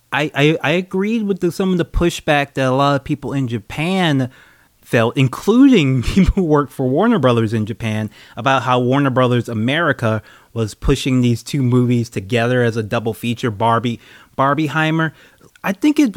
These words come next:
was in fairly bad taste. It would be similar to,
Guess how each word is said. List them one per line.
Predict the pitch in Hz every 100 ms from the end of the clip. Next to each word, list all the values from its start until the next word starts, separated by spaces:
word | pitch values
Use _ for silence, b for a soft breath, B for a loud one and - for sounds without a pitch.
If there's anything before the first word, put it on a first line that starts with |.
| - -
was | 180 233 254 233
in | 214 208
fairly | - - 160 190 196 214 208
bad | 202 160 196 202 190
taste. | 214 208 220 - - b b b b
It | 170
would | 185
be | 170 185
similar | - 196 196 185
to, | 165 175 165 151 143